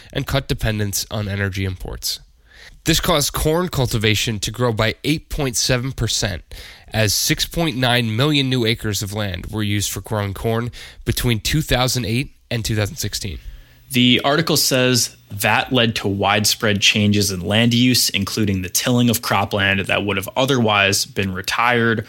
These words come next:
Speaker 2: or enrolled in conservation programs, and the planting of existing cropland with more corn.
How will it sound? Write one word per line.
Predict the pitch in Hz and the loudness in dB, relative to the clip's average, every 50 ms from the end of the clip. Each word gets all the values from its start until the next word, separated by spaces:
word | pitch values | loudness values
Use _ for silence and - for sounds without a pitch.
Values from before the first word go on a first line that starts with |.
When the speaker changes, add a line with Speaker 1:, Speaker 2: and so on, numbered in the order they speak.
| - - - | -12 -20 -10
Speaker 2:
or | - 95 107 107 95 | -4 -2 0 0 2
enrolled | 98 95 101 104 107 107 107 101 87 | 2 2 2 2 4 4 2 2 0
in | 87 98 95 | 0 -2 -2
conservation | - 117 110 101 - - 92 95 95 101 - 131 123 | 0 0 0 0 0 -2 -2 0 0 2 2 2 2
programs, | 113 - 131 127 123 131 127 127 131 131 123 - - - - - - - - _ _ - | 2 2 2 2 2 2 4 4 4 2 2 0 -4 -8 -20 -20 -20 -20 -20 _ _ -2
and | 113 104 104 104 101 | 0 2 4 4 4
the | 107 | 2
planting | 107 - - 135 139 143 131 - 135 131 131 127 - | 2 0 2 2 4 4 4 4 4 4 4 2 2
of | 110 107 98 | 0 0 0
existing | 110 101 110 113 104 - - 98 98 | 0 0 2 0 0 2 2 0 0
cropland | - - 117 113 113 - 120 113 110 110 104 101 | 2 2 2 2 2 2 2 2 2 2 2 0
with | 107 104 101 98 - | -2 -2 -2 0 2
more | 107 104 104 101 98 | 2 2 2 2 0
corn. | 95 - - - 95 90 82 - - | -2 -4 -6 -8 -8 -8 -8 -10 -14